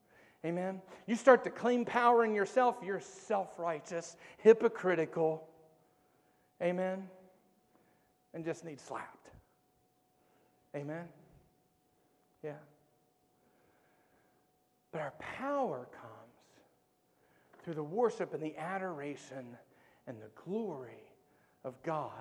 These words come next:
and all of the power that is manifest on His sons. Don't, don't misunderstand. I'm not gonna slap anybody. Amen. It's just a metaphor.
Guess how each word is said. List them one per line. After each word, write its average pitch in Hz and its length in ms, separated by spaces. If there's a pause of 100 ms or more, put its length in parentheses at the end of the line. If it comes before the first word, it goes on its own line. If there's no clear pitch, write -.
(760)
and 139 180
all 196 460
of 180 140
the - 60
power 151 460
that 131 140
is 123 180
manifest 139 600 (880)
on 131 100
His 127 100
sons. 120 220
Don't, 156 220
don't 139 180
misunderstand. 123 400
I'm 143 100
not 135 100
gonna 117 180
slap 120 240
anybody. - 1400
Amen. 127 220
It's - 80
just - 160
a - 20
metaphor. 131 560